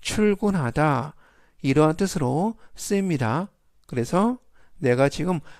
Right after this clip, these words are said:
버스를 기다리는 이유가 일하러 가야 되기 때문이다" 라는 뜻으로 말하고 있습니다. 전체적인 의미는 "I need to go to work",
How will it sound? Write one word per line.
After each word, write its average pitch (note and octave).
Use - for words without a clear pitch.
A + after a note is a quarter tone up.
버스를 F3
기다리는 D3
이유가 D3
일하러 C#3
가야 D#3
되기 C3+
때문이다" F#3
라는 A#2+
뜻으로 F#3
말하고 C3
있습니다. C3+
전체적인 D3+
의미는 D#3+
"I C#3
need E3+
to F#3
go D#3+
to -
work", -